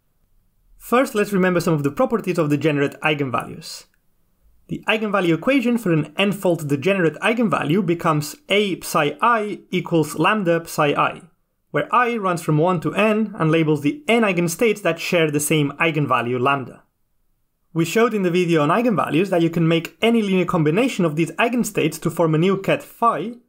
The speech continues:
and that this new ket is also an eigenstate of A with the same eigenvalue lambda. What this means is that for an n-fold degenerate eigenvalue,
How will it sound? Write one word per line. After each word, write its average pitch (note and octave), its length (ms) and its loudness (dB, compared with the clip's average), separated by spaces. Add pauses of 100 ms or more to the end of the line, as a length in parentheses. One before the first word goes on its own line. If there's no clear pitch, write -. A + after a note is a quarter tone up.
(260)
and D#3+ 100 -2
that E3 120 2
this F#3+ 120 0
new E3+ 180 2
ket A#3 400 0
is - 140 -4 (100)
also G#3+ 440 2
an D3 120 0
eigenstate D3+ 580 0
of C#3+ 120 -4 (100)
A G3 320 0 (160)
with E3+ 160 0
the E3 60 0
same D#3 240 0
eigenvalue C3+ 480 0
lambda. C#3+ 420 -2 (1080)
What D#3+ 140 0
this D#3+ 140 0
means B3 200 2
is G#3+ 100 0
that F#3+ 160 -2
for E3+ 120 0
an D#3+ 240 -2
n-fold G3 480 0
degenerate E3 560 0
eigenvalue, A3 720 0